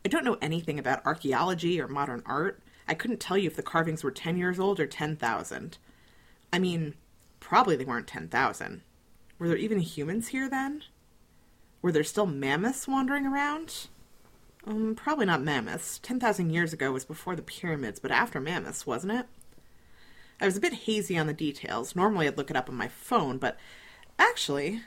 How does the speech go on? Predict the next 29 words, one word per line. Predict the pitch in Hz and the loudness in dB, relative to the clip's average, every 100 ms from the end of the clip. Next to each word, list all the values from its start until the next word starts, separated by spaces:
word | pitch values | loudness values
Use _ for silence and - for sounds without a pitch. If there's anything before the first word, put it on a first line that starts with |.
| - - | -14 -2
that | 381 | 0
was | 196 | 2
a | |
great | 170 165 | 2 4
idea. | 180 262 156 - 160 - - - - | 2 0 -2 -2 -6 -16 -20 -20 -8
I | - | -2
took | - | 2
out | 320 226 | 2 2
my | 277 | -2
phone, | - 165 135 127 151 | 0 0 2 0 -4
turned | - 175 208 | -4 -2 0
it | 180 | 0
on, | 98 82 165 | 0 -2 -4
it | - | -4
was | 147 | 0
about | 127 - | 0 0
five | - 160 165 | 4 6 6
percent | 165 160 127 | 0 -4 -2
power, | 156 123 120 | 2 2 2
no | 147 160 | -2 -4
signal, | - 113 123 139 165 - - - | -4 -6 -4 -6 -8 -18 -16 -8
and | 165 | -4
took | 220 | -2
a | 233 | -4
photo | - 226 151 - 160 - | 2 2 2 0 -4 -6
of | - 147 | -8 -4
the | |
nearest | 151 147 139 - | -2 0 -2 -4
head. | - - - | -6 -6 -8